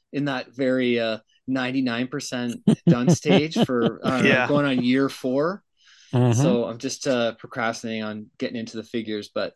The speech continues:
Speaker 1: you know, I'll get
Speaker 2: Cool.
Speaker 1: there.
Speaker 2: Cool. Awesome. Okay. And then the newer segment we've been t-, trying to, you know, what we're reading. I actually, uh, yeah, last night I started this 'cause the library finally had the ebook in.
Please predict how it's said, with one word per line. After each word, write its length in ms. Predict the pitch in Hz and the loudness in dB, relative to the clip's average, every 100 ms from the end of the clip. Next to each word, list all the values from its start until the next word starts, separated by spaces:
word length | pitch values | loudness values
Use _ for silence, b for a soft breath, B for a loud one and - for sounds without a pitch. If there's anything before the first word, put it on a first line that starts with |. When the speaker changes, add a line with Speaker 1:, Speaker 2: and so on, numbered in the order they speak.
| _ | _
Speaker 1:
you 120 | 165 | -6
know, 260 | 151 104 110 _ - | -6 -6 -10 _ -6
I'll 200 | 254 277 | 0 0
get 140 | 127 | 0
Speaker 2:
Cool. 100 | 233 | 0
Speaker 1:
there. 240 | 233 135 - _ _ _ | 0 0 -8 _ _ _
Speaker 2:
Cool. 360 | - 269 226 - | -2 0 0 -2
Awesome. 460 | 147 160 175 - 90 - B B B - | 0 2 2 0 -2 -6 B B B 2
Okay. 440 | 185 - 214 160 | 4 6 8 8
And 120 | 131 | 6
then 160 | 143 151 | 8 8
the 100 | 147 | 8
newer 200 | 147 160 | 8 8
segment 460 | 143 - 139 139 127 | 6 2 2 2 2
we've 140 | 127 | 4
been 140 | 120 120 | 4 2
t-, 120 | - - | -2 -6
trying 240 | - 170 160 | 0 2 4
to, 320 | 139 123 117 | 6 6 4
you 140 | 135 131 | 4 2
know, 240 | 110 139 _ | 2 -4 _
what 220 | 127 131 | -2 0
we're 80 | 135 | 4
reading. 460 | 120 117 113 107 170 B B B B B | 4 6 4 2 0 B B B B B
I 80 | 147 | 4
actually, 720 | 160 180 - 196 180 165 156 - _ - | 4 4 2 6 8 8 6 2 _ -2
uh, 320 | 135 127 123 | 2 4 4
yeah, 160 | 131 139 | 4 4
last 400 | 131 143 143 - | 4 2 2 2
night 240 | 160 147 | 4 6
I 80 | 113 | 4
started 420 | - - 117 98 | 0 2 2 2
this 200 | 92 113 | -2 -2
'cause 220 | - 117 98 | 0 -2 0
the 80 | |
library 340 | 110 113 110 107 | -2 -2 -2 -6
finally 300 | - 113 110 | -4 -4 -4
had 180 | 117 101 | -6 -8
the 180 | 104 | -4
ebook 300 | 110 101 90 | -4 -4 -4
in. 220 | - 95 | -4 -4